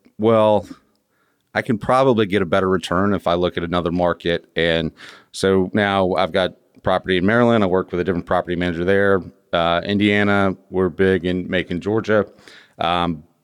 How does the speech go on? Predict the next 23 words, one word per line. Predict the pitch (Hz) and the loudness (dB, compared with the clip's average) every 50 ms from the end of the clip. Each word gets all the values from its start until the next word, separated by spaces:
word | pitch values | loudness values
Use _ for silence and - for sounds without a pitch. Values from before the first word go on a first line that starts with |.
| _ _ _ | _ _ _
but | - 107 107 | 0 2 2
I | 104 101 | 2 2
wanna | 98 98 120 123 117 110 90 80 - _ _ _ _ _ _ _ _ _ _ _ | 0 0 2 2 2 2 0 -4 -14 _ _ _ _ _ _ _ _ _ _ _
know | - 98 104 110 107 107 107 | 0 2 4 4 4 4 4
that | 95 98 90 - | 4 2 0 2
operator. | 76 85 92 - 80 82 85 85 76 69 | 0 -2 -2 -2 -2 -2 -2 -2 -2 -2
I'm | 87 92 | -2 -2
not | 104 101 101 - | 0 -2 -2 -2
gonna | - 98 95 87 | -2 -4 -4 -2
just | 73 87 92 87 - - _ _ - _ _ _ _ _ _ _ | -2 -2 -4 -4 -4 -12 _ _ -20 _ _ _ _ _ _ _
pick | - 113 110 - | 0 0 0 2
a | 104 | 0
market | 101 98 98 98 92 - 95 90 | 2 2 2 2 2 0 -2 -2
and | 90 85 73 | -2 -2 0
go | 87 92 92 | 0 2 2
there | 87 92 90 | 2 2 0
because | 80 82 - - 80 | 0 -2 -4 0 0
I | 82 82 80 85 | 0 0 2 0
like | 90 87 - _ | -2 -2 -2 _
it. | 87 87 - - - | -2 -2 -2 -2 -4
I | 90 | -4
wanna | 90 90 95 92 90 | 0 0 0 0 0
find | - - 90 87 87 87 85 82 82 | -2 -2 -2 -2 0 0 -2 -4 -4